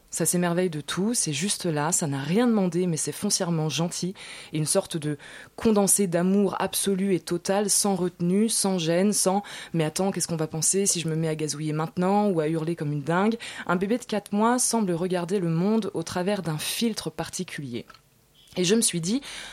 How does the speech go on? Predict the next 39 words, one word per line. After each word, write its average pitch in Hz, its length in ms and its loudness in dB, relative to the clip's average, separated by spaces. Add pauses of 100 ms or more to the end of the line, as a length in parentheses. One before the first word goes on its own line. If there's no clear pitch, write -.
(140)
en 165 100 4
regardant 220 320 4
ce 185 80 -2
bout 175 100 -2
de - 40 -6
chou, 262 200 -2
que 214 240 0
ce - 200 0
filtre 240 420 -4
particulier 208 720 -2
protège 233 520 0
pour 175 100 -6
quelque 180 300 -4
temps 220 320 2
des 175 120 0
choses 190 380 0
moches 170 540 2 (420)
et 151 60 -6
sales 214 520 4
et 156 140 -2
basses, 180 460 2
comme 175 220 -2
par 160 140 -2
exemple 175 420 0
des 156 120 -4
crachats 180 460 2
à 214 60 2
la 160 100 2
gueule 170 160 0
du 156 120 -4
monde 175 340 2
qu'on 170 160 0
nomme 185 200 4
aujourd'hui 170 380 2
par, 180 260 0 (280)
ouvrez 180 280 0
les 180 120 2
guillemets, « 175 520 2 (120)
Trump 208 280 2